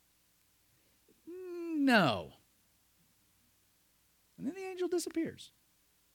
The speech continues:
Like, eh, Mary goes along with it. Joseph had options, right?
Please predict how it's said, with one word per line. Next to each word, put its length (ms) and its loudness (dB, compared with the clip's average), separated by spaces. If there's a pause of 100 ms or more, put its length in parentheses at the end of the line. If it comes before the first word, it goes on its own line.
(520)
Like, 240 10
eh, 400 2
Mary 380 12
goes 260 12
along 380 10
with 120 6
it. 160 2 (840)
Joseph 480 10
had 240 12
options, 560 8
right? 340 10